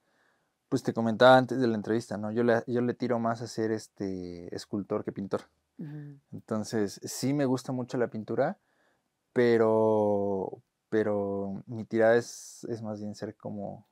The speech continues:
Speaker 1: como escultor. Me encanta hacer escultura, pero es
Speaker 2: Ok.
Speaker 1: más difícil, lleva más logística, es más costoso, más difícil
Speaker 2: Ujú.
Speaker 1: de vender, pero es a lo que, a lo que le aspiro. Entonces, parte de, de esta met-,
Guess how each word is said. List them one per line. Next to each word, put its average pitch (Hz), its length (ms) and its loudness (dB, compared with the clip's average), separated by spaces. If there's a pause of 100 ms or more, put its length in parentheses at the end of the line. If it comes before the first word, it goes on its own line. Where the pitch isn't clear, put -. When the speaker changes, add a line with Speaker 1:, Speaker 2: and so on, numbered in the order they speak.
(160)
Speaker 1:
como 107 160 -6
escultor. 101 480 -4
Me 107 100 -4
encanta 123 540 -2
hacer 120 160 -8
escultura, 113 580 -4
pero 123 140 0
es 120 60 0
Speaker 2:
Ok. 123 40 0
Speaker 1:
más 127 180 2
difícil, 117 540 -6
lleva 120 220 2
más 123 200 0
logística, 113 800 0
es 104 140 -2
más 107 220 -2
costoso, 113 520 -4
más 110 200 -4
difícil 120 280 -6
Speaker 2:
Ujú. 120 100 -4
Speaker 1:
de 113 60 0
vender, 113 400 -4 (880)
pero 107 220 4
es 101 120 -2
a 113 40 0
lo 104 140 -2
que, 92 480 -12
a 98 60 -6
lo 98 140 -8
que 107 100 -10
le 95 80 -6
aspiro. 120 300 -10
Entonces, 104 480 -12 (840)
parte 113 320 6
de, 113 140 4
de 113 180 2
esta 113 200 -2
met-, 117 220 -4